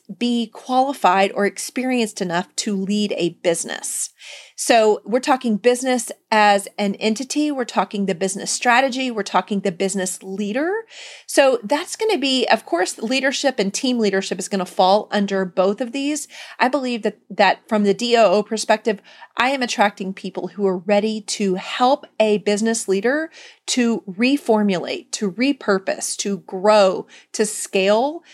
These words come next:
the business in total, not just the team, but the team plus the business. Another interesting thing is the size of businesses. This is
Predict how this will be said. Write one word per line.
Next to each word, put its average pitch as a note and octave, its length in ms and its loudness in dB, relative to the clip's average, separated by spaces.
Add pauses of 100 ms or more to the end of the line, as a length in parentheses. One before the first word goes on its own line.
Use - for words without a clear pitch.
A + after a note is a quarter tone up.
(140)
the G3+ 100 2
business G#3 520 0
in G3 180 -2
total, - 600 -2
not G#3 260 2
just C#4+ 200 -4
the D4+ 100 -2
team, G3 420 0 (200)
but G3 100 -8
the G3 80 0
team G3 340 -2
plus - 400 -2
the F3 140 -6
business. - 580 -10 (1040)
Another B3+ 280 4
interesting A3+ 420 -2
thing G3 280 0
is G3+ 160 -2
the G3 100 -2
size F#3 340 2
of F#3 140 -4
businesses. - 640 -8
This A#3 420 0
is A#3 320 2